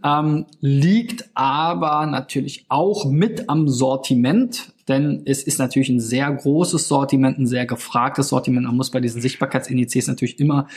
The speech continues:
Stück weit das Thema auch berücksichtigen. Was wir jetzt hier bei den, ähm, interessanten Rankings schon sehen, ist,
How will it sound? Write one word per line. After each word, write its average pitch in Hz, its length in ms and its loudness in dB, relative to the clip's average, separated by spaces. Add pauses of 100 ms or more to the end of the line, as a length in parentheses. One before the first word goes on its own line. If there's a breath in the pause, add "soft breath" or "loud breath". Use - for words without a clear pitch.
(160 loud breath)
Stück 143 280 0
weit 131 280 0 (280 soft breath)
das - 140 -2
Thema 139 400 2
auch 131 220 -2 (420 loud breath)
berücksichtigen. 139 800 0
Was 143 200 -2
wir 190 80 2
jetzt 185 120 -4
hier 226 140 0
bei 226 80 0
den, 175 300 0 (120)
ähm, 139 480 -2
interessanten 147 520 0
Rankings 175 360 0
schon 135 260 0
sehen, 151 360 2
ist, 170 340 -2